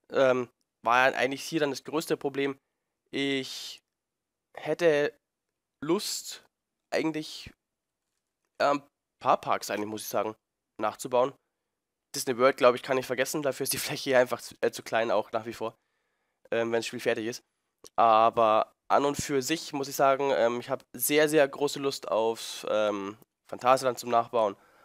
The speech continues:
Auf dem Europapark natürlich ganz klar, einer meiner Favoriten. Ähm, Cedar Point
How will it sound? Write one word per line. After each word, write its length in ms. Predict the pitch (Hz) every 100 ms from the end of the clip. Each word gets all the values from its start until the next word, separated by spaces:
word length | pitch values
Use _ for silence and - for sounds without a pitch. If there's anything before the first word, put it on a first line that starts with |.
| _
Auf 140 | - 95
dem 120 | -
Europapark 520 | - 117 143 135 123 120
natürlich 260 | 120 120
ganz 200 | 117 110
klar, 220 | - 110
einer 180 | 87 107
meiner 160 | 110 107
Favoriten. 520 | 123 113 131 131 120 _ _ _ _ _ _ _ _ -
Ähm, 340 | 117 113 113 -
Cedar 260 | - 170
Point 420 | 160 151 147 -